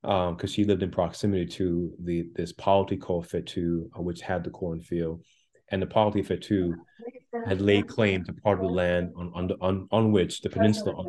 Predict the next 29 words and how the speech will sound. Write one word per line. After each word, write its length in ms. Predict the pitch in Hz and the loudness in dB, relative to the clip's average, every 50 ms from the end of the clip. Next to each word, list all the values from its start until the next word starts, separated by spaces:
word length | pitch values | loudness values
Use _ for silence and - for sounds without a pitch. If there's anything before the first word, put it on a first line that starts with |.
| 82 - | -6 -4
which 240 | 90 87 - - 82 - - - | -4 -6 -6 -8 -14 -14 -14 -8
the 280 | 92 95 92 87 87 87 - - | -4 -2 0 0 -2 -4 -4 0
Portuguese 420 | - 107 95 - 101 92 90 85 - | 2 2 2 2 -2 -2 -2 -4 -2
fortress 420 | - 104 95 90 87 - 87 - | 0 0 0 0 0 -2 -2 0
of 80 | - - | 0 0
São 320 | - - 104 95 92 90 | 0 2 2 2 2 2
João 180 | 87 90 92 90 - | 0 -2 -6 -6 -4
da 160 | - 90 95 | -4 -4 -2
Mina 300 | 95 101 101 101 101 98 | 0 0 0 0 0 -2
or 220 | - 87 85 90 | -2 -6 -4 -2
Elmina 400 | 92 92 92 92 92 90 87 85 | -2 -2 -2 -2 -2 -2 -2 -4
was, 280 | 82 82 85 82 - - | -4 -4 -4 -6 -8 -10
was 140 | 85 82 82 | -12 -10 -10
built. 380 | 82 95 110 110 98 90 - 82 | -4 4 4 4 4 4 0 -4
And 120 | 82 85 | -8 -4
so, 320 | - - 98 95 90 87 - - - - - - _ _ _ _ _ - - - | 0 2 2 2 2 0 -6 -14 -20 -20 -20 -20 _ _ _ _ _ -16 -12 -2
um, 360 | - 101 101 98 98 95 98 101 | 2 4 4 4 4 2 2 -2
she 520 | - - - 127 117 117 117 113 113 - - _ | -6 0 4 4 6 6 6 4 2 0 -4 _
would 200 | - 101 110 113 | 0 2 4 6
have 120 | 107 98 92 | 6 4 2
used, 680 | 95 104 113 123 127 120 110 107 104 101 92 92 - - _ | 2 4 6 6 6 6 6 4 2 2 0 -6 -12 -18 _
um, 340 | - 98 95 92 90 87 85 | 0 2 2 4 2 2 0
corn 520 | 82 - - - 113 104 101 98 95 92 - | -2 -4 -2 2 4 4 4 4 2 0 -2
in 160 | 95 92 87 | -2 -4 -4
creating 460 | - - 104 101 98 95 95 92 90 | -4 0 4 6 6 6 4 2 0
a 100 | - - | -2 -2
number 420 | 92 92 98 98 101 101 101 - | -4 -2 0 0 0 0 0 -2
of 180 | - 90 87 85 | -4 -6 -8 0
dishes 540 | 85 95 92 - - 92 87 87 85 82 | 2 2 2 2 -2 -4 -4 -4 -4 -6